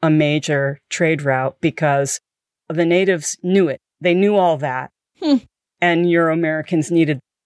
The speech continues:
Speaker 1: that knowledge. Anyway, so in the novel, a young man writes a letter to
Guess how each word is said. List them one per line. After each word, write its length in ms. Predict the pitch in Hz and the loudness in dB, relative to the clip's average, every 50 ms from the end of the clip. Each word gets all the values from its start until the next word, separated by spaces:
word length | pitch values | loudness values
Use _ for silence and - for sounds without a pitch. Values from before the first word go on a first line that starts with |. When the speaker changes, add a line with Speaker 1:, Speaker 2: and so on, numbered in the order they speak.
| _ _ _ _ _ _ _ | _ _ _ _ _ _ _
Speaker 1:
that 260 | - 147 170 160 - - | -6 -2 -2 -2 -2 0
knowledge. 400 | 180 175 170 156 135 139 - - _ _ _ _ _ _ - | -2 0 0 -2 -2 -4 -8 -14 _ _ _ _ _ _ -4
Anyway, 320 | - 247 254 233 214 214 | -2 0 0 2 2 0
so 360 | 202 - - - 233 220 226 - - | 0 -2 0 0 0 0 0 -2 -2
in 140 | 226 226 | -4 -2
the 60 | 226 214 | -2 0
novel, 640 | 214 220 226 240 247 208 202 185 170 165 165 165 - _ - | 0 0 0 0 0 0 0 0 0 0 -2 -6 -8 _ -4
a 80 | - 196 | -2 -2
young 280 | 170 190 214 220 226 220 | 0 0 0 0 0 2
man 280 | 214 202 190 190 185 | 2 2 2 2 2
writes 320 | 165 175 170 175 170 - - | 2 0 0 -2 -2 -2 -2
a 60 | 180 | 0
letter 600 | 151 147 165 165 165 160 160 147 143 143 143 139 - _ _ _ _ _ _ _ _ _ _ _ | 0 2 2 2 2 2 0 -2 -4 -6 -10 -12 -18 _ _ _ _ _ _ _ _ _ _ _
to 680 | - - 190 175 170 165 160 160 156 151 151 151 156 | -6 -2 0 2 2 2 0 -2 -2 -4 -8 -10 -10